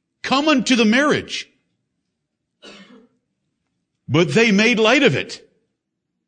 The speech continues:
and went their ways, one to his farm,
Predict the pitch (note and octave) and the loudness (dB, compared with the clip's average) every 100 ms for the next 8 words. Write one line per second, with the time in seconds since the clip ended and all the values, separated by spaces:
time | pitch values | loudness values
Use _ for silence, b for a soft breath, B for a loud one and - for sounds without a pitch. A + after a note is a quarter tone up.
0 | _ F#3 F3 E3 A#3 A#3 A#3+ A#3+ A#3 G3 | _ 0 0 2 0 0 0 2 2 2
1 | G#2+ D#2+ - - _ _ _ _ _ _ | 0 -6 -12 -14 _ _ _ _ _ _
2 | _ - G#2+ D#3+ G3+ G#3 G#3+ F3+ - F3+ | _ -12 -2 2 2 2 2 0 0 0
3 | E3+ F#3+ A#3+ - | 0 0 -2 -8